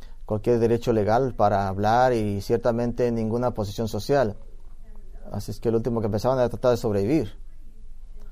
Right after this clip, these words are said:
E incluso esclavos que compraban su libertad tan a menudo se volvían a la vuelta para seguir trabajando para sus antiguos mismos. Así que cualquier feminismo y derechos de las mujeres, movimientos que existieron,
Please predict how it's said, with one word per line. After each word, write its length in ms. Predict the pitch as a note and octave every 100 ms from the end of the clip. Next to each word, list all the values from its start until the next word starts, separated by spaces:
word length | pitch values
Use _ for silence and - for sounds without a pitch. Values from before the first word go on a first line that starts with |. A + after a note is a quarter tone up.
| - - - - - - - - - - -
E 140 | A#2
incluso 400 | A2+ A#2+ B2+ C3+
esclavos 480 | A#2+ C3 B2+ C3+ C3
que 100 | A#2+
compraban 480 | A#2+ A2 A#2+ B2+ B2+
su 100 | B2+
libertad 360 | A2 G#2 B2+
tan 100 | A#2+
a 60 | A#2+
menudo 560 | A2 A2+ D3+ B2+ B2+ B2+ - - - - -
se 140 | -
volvían 280 | A2+ A2+ B2
a 60 | A#2+
la 100 | A2
vuelta 360 | B2 A#2+ B2
para 260 | A#2+ A2+ G#2+
seguir 180 | A2+ A2
trabajando 440 | B2+ A2 A#2 A#2+
para 200 | A#2 G#2+
sus 160 | G#2 G2+
antiguos 800 | G#2+ - B2 A#2+ A2 G2+ - - -
mismos. 420 | A2 C3 G#2+ F#2+ - - -
Así 280 | A2+ B2 A2+
que 180 | A2+ G#2+
cualquier 320 | A#2 D3+ D3+
feminismo 480 | D3 B2 C3+ D3+ C#3
y 40 |
derechos 280 | B2 C3 C3+
de 100 | B2
las 80 | A2
mujeres, 460 | G#2+ C3 C3+ B2+
movimientos 440 | B2 A2+ B2+ C3+ A#2+
que 80 |
existieron, 680 | A2 A2+ G#2 C#3 E3+ C#3 D3